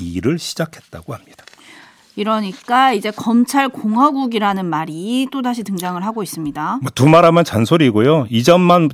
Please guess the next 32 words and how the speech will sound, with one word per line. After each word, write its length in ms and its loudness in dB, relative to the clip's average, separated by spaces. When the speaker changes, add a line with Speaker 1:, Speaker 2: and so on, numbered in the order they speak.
Speaker 1:
짧게 300 0
말씀드리겠습니다. 1120 -2
윤석열 460 4
대통령은 520 4
여러 220 6
차례 320 0
카르텔 420 0
척결을 460 -2
주창한 480 -2
바 100 -2
있습니다. 480 -10
Speaker 2:
네. 260 -6
Speaker 1:
지금 280 4
저는 260 6
이 120 4
사례는 380 2
카르텔에 440 0
해당이 380 2
될까요, 640 2
안 100 2
될까요? 360 -10
이렇게 240 0
묻는 300 4
것 80 2
자체가 280 0
제가 140 0
볼 100 0
때는 180 -2
좀 140 -2
우스운 300 2
일이라고 380 -2
보는데, 560 0